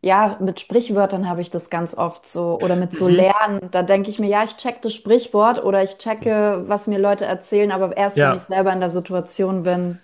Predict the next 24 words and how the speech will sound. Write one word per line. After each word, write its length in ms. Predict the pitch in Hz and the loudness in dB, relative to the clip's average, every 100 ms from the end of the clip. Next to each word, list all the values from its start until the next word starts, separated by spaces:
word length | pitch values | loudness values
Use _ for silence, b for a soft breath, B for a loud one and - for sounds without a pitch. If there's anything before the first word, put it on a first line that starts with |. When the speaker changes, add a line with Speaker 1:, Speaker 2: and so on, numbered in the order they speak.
| - | 0
Speaker 2:
Ja, 180 | 156 180 | 2 2
Speaker 1:
merke 120 | 180 | 2
ich 60 | 170 | 2
Speaker 2:
und 40 | |
dann, 180 | 165 165 | 2 2
Speaker 1:
so, 0 | |
Speaker 2:
dann 180 | 160 208 | 2 4
Speaker 1:
hm. 0 | |
Speaker 2:
fühle 300 | 196 185 185 | 4 4 4
ich's 100 | 170 | 2
irgendwie 180 | 165 156 | 0 0
so 80 | 151 | -2
nach. 380 | 143 160 214 - B B 175 | -2 -4 -6 -14 B B -2
Und 120 | 170 | 4
Speaker 1:
Ja. 20 | |
Speaker 2:
das 160 | 160 170 | 4 2
ist 160 | - | 2
halt 200 | 160 165 | 4 4
so 120 | 160 | 0
dieses, 640 | 151 160 151 160 160 160 - b b - | -2 -2 0 2 0 -2 -14 b b 0
dass 340 | 160 - - - | 0 0 -8 -2
Leute, 760 | 143 175 214 - 165 175 190 b b _ | 4 4 2 0 0 0 -4 b b _
die, 480 | 156 156 156 156 165 _ _ _ _ _ _ _ _ _ _ _ | 0 4 4 2 -4 _ _ _ _ _ _ _ _ _ _ _
ähm, 640 | 143 143 143 143 143 139 | 2 2 2 -2 -4 -8